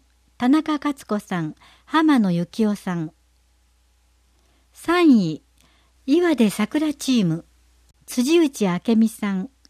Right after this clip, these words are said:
吉本寛陽さん、上野真知子さん。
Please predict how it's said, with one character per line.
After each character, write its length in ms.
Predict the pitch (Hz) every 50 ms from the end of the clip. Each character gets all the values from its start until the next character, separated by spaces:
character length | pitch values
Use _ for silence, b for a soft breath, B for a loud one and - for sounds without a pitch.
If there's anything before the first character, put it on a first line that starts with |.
| -
吉 240 | - 226 226 - 339
本 320 | 330 320 294 - - 208 -
寛 300 | - 240 254 247 233 202
陽 200 | 180 170 165 165
さ 220 | - - 160 151
ん、 140 | 151 151 _ b b b b b b b b
上 240 | - 294 320 330 285
野 200 | 233 202 185 175
真 160 | 185 214 233
知 100 | - -
子 160 | - - 180
さ 240 | 170 - - 160 143
ん。 120 | 147 -